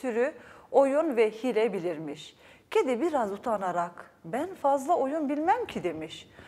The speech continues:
"Düşmanlarımın elinden kurtulmak için bir tek yol bilirim, o da kaçmaktır."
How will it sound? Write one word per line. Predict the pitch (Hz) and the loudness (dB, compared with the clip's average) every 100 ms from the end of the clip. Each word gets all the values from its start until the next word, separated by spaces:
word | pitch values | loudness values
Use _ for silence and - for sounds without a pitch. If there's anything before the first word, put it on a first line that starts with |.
| - - | -20 -10
"Düşmanlarımın | 233 277 277 285 285 285 339 | -6 2 4 6 8 6 4
elinden | 320 254 247 254 | 4 2 2 0
kurtulmak | 247 247 262 254 302 | -2 -6 -2 0 0
için | 302 - 262 240 | 0 -6 -4 0
bir | 370 | 0
tek | 359 262 - | 4 2 4
yol | 214 180 | 2 2
bilirim, | 170 180 277 330 - - _ _ _ - 170 | -2 -2 -2 -4 -10 -20 _ _ _ -20 -10
o | |
da | 214 262 - | -8 -8 -4
kaçmaktır." | 294 277 - 254 247 175 | -2 -2 0 0 -2 -12